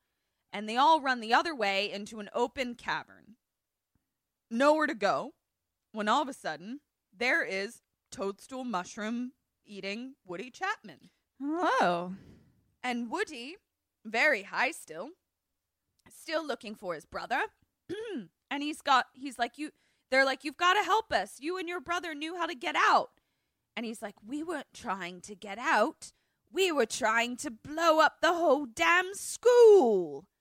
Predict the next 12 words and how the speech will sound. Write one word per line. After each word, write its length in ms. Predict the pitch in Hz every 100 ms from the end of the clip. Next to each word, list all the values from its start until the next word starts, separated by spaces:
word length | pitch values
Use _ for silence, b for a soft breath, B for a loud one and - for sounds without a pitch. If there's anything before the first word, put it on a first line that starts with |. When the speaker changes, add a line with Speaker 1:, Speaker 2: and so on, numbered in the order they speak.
| _ _ _ _ _ _ _
Speaker 1:
Teddy 480 | - 294 370 302 311
and 100 | 277
I 220 | 269 294
got 320 | 285 339 -
separated, 1200 | - - 403 403 370 294 240 220 214 160 95 - _ _ _ _ _ _ _
but 120 | -
I 320 | 180 196 202 311
found 520 | - 240 226 226 233
a 60 |
path 800 | 269 - 339 330 254 185 - _ _ _ _
to 260 | - 233 226 -
immortality." 1800 | 302 262 285 277 - - 262 262 240 220 214 - 208 190 170 113 98